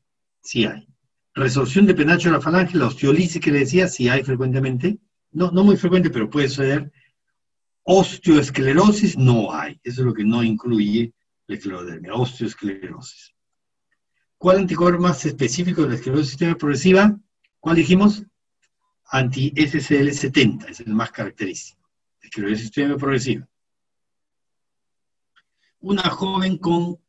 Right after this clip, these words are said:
blanqueamiento y cianosis de la punta de los dedos en clima frío y en momento de estrés emocional. ¿El Raynaud se precipita o por frío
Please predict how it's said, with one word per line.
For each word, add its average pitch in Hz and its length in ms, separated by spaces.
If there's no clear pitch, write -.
blanqueamiento 135 800
y 143 40
cianosis 143 580
de 127 80
la 107 160
punta 156 280
de 123 120
los 107 180
dedos 135 240
en 110 80
clima 139 280
frío 170 440
y 123 80
en 117 60
momento 131 300
de 135 40
estrés 135 340
emocional. 120 520
¿El 123 140
Raynaud 123 500
se 151 160
precipita 139 540
o 139 100
por 101 200
frío 180 640